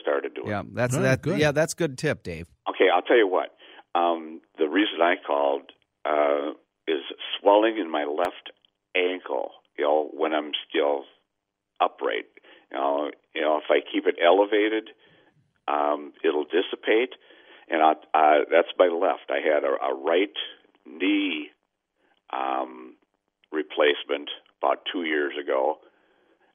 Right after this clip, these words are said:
Speaker 1: and I've got, uh, chronic fluid on a, on a right knee. Um, it's really swollen, and, um, but the, the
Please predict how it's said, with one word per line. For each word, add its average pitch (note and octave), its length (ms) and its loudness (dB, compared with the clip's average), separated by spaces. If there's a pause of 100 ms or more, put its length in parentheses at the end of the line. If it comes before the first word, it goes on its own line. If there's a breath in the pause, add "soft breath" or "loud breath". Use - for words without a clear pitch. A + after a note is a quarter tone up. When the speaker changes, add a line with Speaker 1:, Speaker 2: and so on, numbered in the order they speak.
Speaker 1:
and D2+ 160 -2
I've D2 160 -2
got, D2 160 2 (680)
uh, B1 540 0 (140)
chronic E2+ 520 6 (400)
fluid F#2+ 340 4
on C2+ 240 0
a, C2+ 40 0
on C2+ 340 -2
a C#2 80 -4
right D2+ 320 2
knee. D#2 520 -6 (1120)
Um, C#2 520 -6
it's C#2+ 140 -8 (140)
really F#2+ 240 4 (120)
swollen, C2 460 2 (160)
and, C2+ 320 -6 (200)
um, C#2 440 -6 (1120 soft breath)
but - 200 -2
the, D2+ 80 -2
the - 160 -12